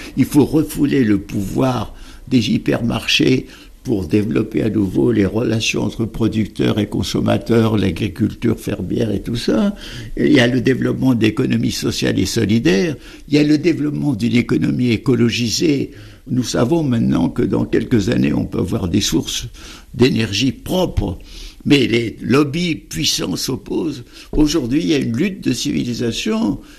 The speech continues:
Une civilisation qui veut naître, elle prend la forme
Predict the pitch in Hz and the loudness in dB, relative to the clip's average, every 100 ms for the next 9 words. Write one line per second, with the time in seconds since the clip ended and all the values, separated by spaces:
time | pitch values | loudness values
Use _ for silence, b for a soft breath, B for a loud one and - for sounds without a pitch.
0 | - 165 - - - 143 - 147 131 127 | -2 0 0 0 2 4 4 0 0 -2
1 | 117 120 85 107 107 - B B B - | 0 0 0 0 -2 -12 B B B -4
2 | 120 - 147 139 117 - 135 127 123 120 | -4 -2 -2 0 0 0 0 0 -2 -4